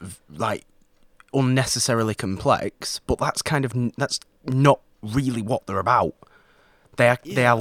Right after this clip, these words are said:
Speaker 2: and
Speaker 1: they are like that in order to sort of further the chaos of them. Uh, there's something a lot, there's something, like I've said, very different about His Girl Friday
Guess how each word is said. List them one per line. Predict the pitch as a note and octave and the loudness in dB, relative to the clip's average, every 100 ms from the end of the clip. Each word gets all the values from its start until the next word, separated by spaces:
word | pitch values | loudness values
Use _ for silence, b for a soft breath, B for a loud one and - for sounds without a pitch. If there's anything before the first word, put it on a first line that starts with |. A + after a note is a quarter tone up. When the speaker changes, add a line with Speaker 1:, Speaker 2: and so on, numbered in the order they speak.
| A#2+ | -2
Speaker 2:
and | C#3 | -4
Speaker 1:
they | B2+ | 2
are | C3 | 2
like | B2+ C3 D#3 - - | 4 6 6 4 -4
that | C#2+ G1+ _ - B B B B - | -2 -4 _ -20 B B B B -6
in | A#2+ | -2
order | A2 A2 A2+ | 0 -2 -4
to | A#2 | -6
sort | - - | -6 -6
of | - | -6
further | - A#2+ A2 G#2 G#2+ | -8 -2 0 -2 -6
the | G2 | -8
chaos | - - G#2 F#2+ - - | -8 -6 -4 -4 -4 -2
of | A2+ A#2 | -2 -2
them. | G2 - - b b b b b b b | -6 -10 -12 b b b b b b b
Uh, | - G2 F#2+ - _ - _ - | -4 0 0 -2 _ -20 _ -4
there's | C#3+ | -2
something | - E3+ E3 C3+ G#2 - | 0 0 0 -2 -4 -4
a | |
lot, | A#2+ B2 - - - | 2 2 0 -10 -10
there's | B2 | -4
something, | C3 C3 A#2+ A2 | -2 -2 -2 -4
like | G#2+ | -4
I've | G2 | -4
said, | - A2+ F2+ | -4 -4 -2
very | G#2 F#2+ | -2 -2
different | F2 A2 A2 G#2+ - | -2 -4 -2 -4 -4
about | F#2 - | -4 -4
His | G2+ E2+ | -6 -8
Girl | F2 D#2+ | -8 -4
Friday | G2 G2 F2+ C2 B1 | 0 0 0 -6 -14